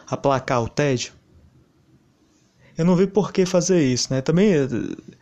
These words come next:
do primeiro episódio para o segundo tem um pouco essa diferença. O primeiro foi um negócio mais sério, que eu fiz um roteiro, que eu trouxe um livro, do, eu li um livro de filosofia,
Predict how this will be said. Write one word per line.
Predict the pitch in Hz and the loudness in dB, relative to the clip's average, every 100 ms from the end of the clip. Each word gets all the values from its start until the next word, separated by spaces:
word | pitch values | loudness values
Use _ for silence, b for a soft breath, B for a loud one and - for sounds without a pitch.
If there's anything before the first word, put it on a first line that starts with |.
| b b b | b b b
do | 185 | 0
primeiro | 220 247 254 | 2 4 4
episódio | 247 208 202 185 | 2 2 2 2
para | 180 | 0
o | |
segundo | 160 170 151 196 | 2 0 2 2
tem | 196 | 2
um | 196 | 2
pouco | 180 190 | 2 0
essa | 185 185 | 0 -2
diferença. | - 196 175 156 151 | 0 2 2 2 0
O | |
primeiro | 147 151 | -2 -2
foi | - | 0
um | 175 | 0
negócio | 160 160 - | 2 0 0
mais | 135 | -2
sério, | - - 147 143 123 95 | -2 0 0 0 0 -2
que | - | -4
eu | |
fiz | 131 - 180 156 | -4 0 0 0
um | 139 | -2
roteiro, | 123 - - 143 139 110 | -2 -4 0 2 2 -2
que | - | -6
eu | 139 | -8
trouxe | - - 175 156 - | -6 -2 0 0 -2
um | 143 | -4
livro, | 123 135 165 143 120 131 | 0 2 2 2 0 -2
do, | 143 139 B B B B B | -2 -6 B B B B B
eu | 156 | 2
li | 147 190 185 | 4 4 4
um | 160 147 | 4 2
livro | 160 | 0
de | 139 | -2
filosofia, | 143 143 139 123 117 - 196 175 151 131 | -6 -4 -2 -2 -6 0 4 4 2 -2